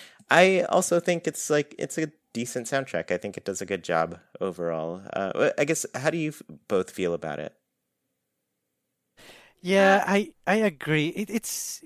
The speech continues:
Speaker 2: good enough. <laughs>
Speaker 3: Good
Speaker 2: Uh,
Speaker 3: enough.
Speaker 2: may-, maybe a little better than that. It's good. It's not great. It's not amazing. It's good. It's good.
Speaker 1: Mm-hmm.
Speaker 3: Yeah.
Speaker 1: Yeah.
Speaker 3: It's, it's got too much, <laughs> too much, like, jazzy funk for me. I, I know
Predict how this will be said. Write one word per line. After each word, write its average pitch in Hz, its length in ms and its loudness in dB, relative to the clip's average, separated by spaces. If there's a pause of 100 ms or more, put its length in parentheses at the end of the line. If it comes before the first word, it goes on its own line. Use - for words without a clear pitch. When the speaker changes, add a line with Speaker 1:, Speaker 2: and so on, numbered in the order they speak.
(160)
Speaker 2:
good 269 180 6
enough. 151 420 4
<laughs> - 320 -4 (540)
Speaker 3:
Good 240 120 -2
Speaker 2:
Uh, 220 200 10
Speaker 3:
enough. 156 220 -4
Speaker 2:
may-, 277 180 8
maybe 277 260 8
a 254 60 12
little 240 220 8
better 170 400 10
than 143 180 2
that. 147 180 6
It's 214 160 2
good. 294 420 10
It's 220 220 0
not 185 200 8
great. 190 280 8
It's 156 140 -2
not 151 120 6
amazing. 170 420 4
It's 285 160 2
good. 226 260 4 (320)
It's 208 120 -4
good. 123 160 -2 (280)
Speaker 1:
Mm-hmm. 110 280 -6 (300)
Speaker 3:
Yeah. 185 340 -2 (120)
Speaker 1:
Yeah. 95 420 0 (960)
Speaker 3:
It's, - 300 -8 (100)
it's 240 200 -10
got 339 300 -2
too 311 220 -10
much, 330 340 -8 (540)
<laughs> - 460 -20
too 269 120 -12
much, 262 220 -8
like, 208 260 -6
jazzy 214 420 0
funk 285 380 -2
for 160 160 -8
me. 156 360 -6
I, 165 380 -2
I 170 200 -2
know 185 440 -2